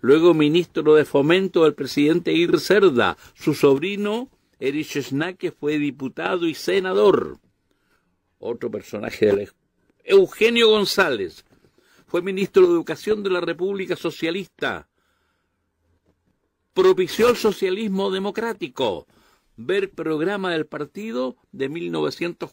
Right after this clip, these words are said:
cuarenta y siete. Don Eugenio fue senador y rector de la Universidad de Chile. Organizó el Pedagógico de Venezuela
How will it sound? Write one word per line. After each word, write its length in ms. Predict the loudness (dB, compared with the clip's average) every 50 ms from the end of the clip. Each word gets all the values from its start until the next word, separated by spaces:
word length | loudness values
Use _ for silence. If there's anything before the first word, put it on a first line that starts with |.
| _
cuarenta 480 | _ -6 -2 -2 -2 -2 -2 -4 -6 -6
y 80 | -6 -6
siete. 560 | -4 -4 -4 -4 -4 -6 -8 -8 -8 -8 -12 _ _ _ _ _ _ _ _ _ _ _ _ _ _ _ _ _ _ _ _ _ _ _ _ _ _ _ _ _
Don 180 | -8 -6 -4 -4
Eugenio 500 | -4 -4 -4 -4 -4 -4 -2 -2 -2 -4
fue 240 | -4 -2 -2 -2 -2
senador 720 | -2 -4 -4 -4 -2 -2 -2 0 0 0 -2 -4 -6 -10 -14 _ _ _ _ _ _ _
y 160 | -8 -6 -4
rector 640 | -4 -4 -4 -4 -6 -8 -8 _ -6 -4 -4 -4 -4
de 100 | -4 -4
la 140 | -2 -2 -2
Universidad 720 | -2 -2 -2 -2 -2 -2 -4 -6 -6 -4 -4 -2 -2 -2
de 100 | -2 -4
Chile. 560 | -4 -6 -6 -4 -2 -2 -2 -2 -4 -6 -12 _ _ _ _ _ _ _ _ _
Organizó 640 | _ -6 -6 -4 -4 -4 -2 -2 -4 -6 -2 -2 -2 0
el 100 | -2 -2
Pedagógico 920 | _ -4 -4 -2 -2 -2 -2 -4 -4 -4 -6 -10 -14 -12 -6 -4 -2 -2
de 120 | 0 0
Venezuela 760 | 0 0 -2 -4 -4 -2 -2 0 0 0 -2 -2 -4 -8 -10